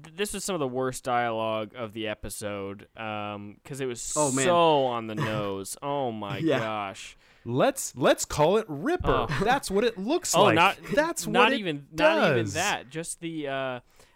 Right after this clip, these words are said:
Speaker 1: uh, "Oh, we're, you're only interested in its aggression," and, like, it was
Speaker 2: Yeah.
Speaker 1: obviously talking
Speaker 3: Yeah.
Speaker 1: about Michael.
Speaker 3: Yep.
Speaker 1: It was like, "Come on, guys."
Speaker 2: Mi-, Michael is one hundred percent
Speaker 1: Oh
Speaker 2: aware of
Speaker 1: my
Speaker 2: the metaphor
Speaker 1: gosh.
Speaker 2: she's, <laughs>
Speaker 1: I
Speaker 2: she's,
Speaker 1: know.
Speaker 2: she's
Speaker 1: It was
Speaker 2: weaving
Speaker 1: so
Speaker 2: right there.
Speaker 1: dumb.
Speaker 2: Yeah.
Speaker 3: It
Speaker 2: Yeah.
Speaker 3: was, it was a little bit.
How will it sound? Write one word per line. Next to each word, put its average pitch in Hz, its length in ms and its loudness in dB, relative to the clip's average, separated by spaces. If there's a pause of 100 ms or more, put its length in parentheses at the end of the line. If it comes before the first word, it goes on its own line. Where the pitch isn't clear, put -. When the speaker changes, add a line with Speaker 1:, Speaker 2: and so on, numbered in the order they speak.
Speaker 1:
uh, 135 320 -2
"Oh, 143 140 -4
we're, 139 260 -8
you're 151 260 -6
only 147 260 -6
interested 139 420 -12
in 131 80 -10
its 127 200 -12
aggression," 127 880 -10
and, 107 280 -14
like, 123 220 -8 (200)
it 139 80 -6
was 139 140 -6
Speaker 2:
Yeah. 139 60 -6 (120)
Speaker 1:
obviously 143 480 -6
talking 95 380 -4
Speaker 3:
Yeah. 92 80 -6
Speaker 1:
about 120 160 -6
Michael. 120 300 -6
Speaker 3:
Yep. 110 40 2
Speaker 1:
It 123 60 0
was 110 60 -12
like, - 240 -16 (100)
"Come 127 240 -12
on, 104 540 -12
guys." 98 280 -10
Speaker 2:
Mi-, 175 260 2
Michael 196 300 6
is 165 180 2
one 156 140 4
hundred 156 260 0
percent 143 300 -2
Speaker 1:
Oh 127 80 2
Speaker 2:
aware 135 220 2
of 131 60 0
Speaker 1:
my 131 40 -8
Speaker 2:
the 131 80 -2
metaphor 127 440 0
Speaker 1:
gosh. - 80 -6
Speaker 2:
she's, 131 320 0
<laughs> - 20 -4
Speaker 1:
I - 20 -4 (100)
Speaker 2:
she's, 202 440 0
Speaker 1:
know. 160 320 -2
Speaker 2:
she's 160 220 0
Speaker 1:
It 156 40 -4
was 151 80 0
Speaker 2:
weaving 151 240 4
Speaker 1:
so 139 80 2
Speaker 2:
right 139 100 0
there. 139 140 -2
Speaker 1:
dumb. 117 500 -10 (160)
Speaker 2:
Yeah. 120 220 -4 (600)
Speaker 3:
It 151 80 0
Speaker 2:
Yeah. 165 40 2
Speaker 3:
was, 180 240 2
it 170 140 -2
was 160 160 2
a 147 80 4
little 139 600 4
bit. 120 360 0